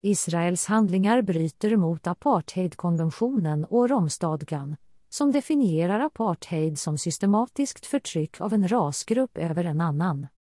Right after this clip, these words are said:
Rapporter från Human Rights Watch tvåtusen tjugoen och Amnesty International tvåtusen tjugotvå drar slutsatsen att Israels politik uppfyller denna tröskel,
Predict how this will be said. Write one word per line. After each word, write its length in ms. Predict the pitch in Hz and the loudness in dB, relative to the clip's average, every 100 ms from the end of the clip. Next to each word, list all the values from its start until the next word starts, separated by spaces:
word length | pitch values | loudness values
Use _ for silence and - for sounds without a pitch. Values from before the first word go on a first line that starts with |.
| _ _ - | _ _ -4
Rapporter 680 | 196 196 165 139 - 220 | -2 -2 -2 -4 2 2
från 300 | 240 247 254 | 2 2 2
Human 480 | 247 285 202 196 214 | 4 4 4 4 2
Rights 380 | 214 214 - - | 2 0 -4 -8
Watch 460 | 160 175 - - - | -2 -2 -4 -10 -10
tvåtusen 680 | - 262 277 226 196 208 185 | -2 0 0 -2 -2 0 0
tjugoen 640 | - 196 220 196 269 294 | 0 0 0 0 0 0
och 200 | 226 247 | 0 0
Amnesty 460 | 254 175 165 - 240 | 2 2 0 -2 0
International 880 | 240 226 233 214 - 180 160 156 151 | 0 2 2 0 -2 -2 0 0 -4
tvåtusen 840 | - 185 262 - 214 202 - 202 | -4 -2 -2 0 -2 0 0 0
tjugotvå 640 | - 214 240 - 262 156 | 0 -2 -2 -2 -2 -2
drar 260 | 156 160 156 | -2 -2 -2
slutsatsen 960 | - 233 170 - 202 190 - 180 156 | 0 0 0 -2 -4 -4 -4 -2 -2
att 180 | 160 196 | -2 -4
Israels 640 | 220 - 180 196 190 - | -4 -4 -2 0 0 -2
politik 600 | - 214 226 - 240 151 | -4 -2 -2 -4 -6 -6
uppfyller 600 | - 262 - - 233 262 | -6 -6 -6 -2 -2 0
denna 280 | 254 196 147 | 0 0 0
tröskel, 680 | 151 - 160 - - 165 139 | -4 -4 -4 -6 -4 -4 -4